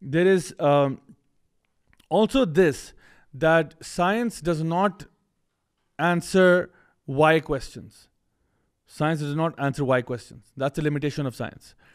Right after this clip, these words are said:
Like, for example, science can tell you how things work, but why, you don't know.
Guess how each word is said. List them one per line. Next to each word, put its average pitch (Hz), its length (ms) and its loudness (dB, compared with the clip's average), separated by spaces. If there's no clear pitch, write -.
Like, 147 240 0
for 180 100 -4
example, 156 400 -2
science 165 320 -4
can 160 120 -6
tell 165 140 -2
you 160 120 -2
how 160 200 0
things 170 240 -4
work, - 380 -6
but 135 160 -6
why, 165 380 0
you 143 120 -4
don't 110 200 -8
know. - 140 -14